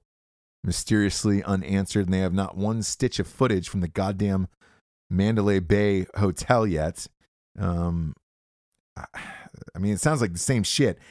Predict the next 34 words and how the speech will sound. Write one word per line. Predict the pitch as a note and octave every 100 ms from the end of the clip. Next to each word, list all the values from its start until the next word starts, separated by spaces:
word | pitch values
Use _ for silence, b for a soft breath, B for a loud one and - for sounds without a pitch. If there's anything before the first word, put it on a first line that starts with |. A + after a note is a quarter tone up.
| B B
I |
guess | C3+ C#3+
the | -
fact | - C3+ -
that |
they | A2
were | G#2
doing | F2+ A#2 A#2+ G#2+
it | G2+ - - -
back | G#2 G#2
in | G2
nineteen | F#2 G#2+ - F#2+
sixty-one | - F#2+ - F2+ F2+ G#2 F2+
or |
planning | E2 - G#2 G#2+ E2+
this | D#2 - b b b -
in | F2
nineteen | F2+ E2 F2+
sixty-one | - D#2 - D#2 D#2+
is | D2+
surprising. | C#2+ F2+ E2+ E2+ F#2 - b b
I | -
didn't | A2+ F#2+ F#2
know | G#2 G2
that |
they | F#2
were | G2+ F#2
that | G2+ -
fucking | G#2+ G2+ D#2+
gangster | C#2 F#2 B2 - D#2
back | D2 D#2 D2+
then, | E2 D#2 F2+ _ _ _ _ -
you | G2
know? | A#2+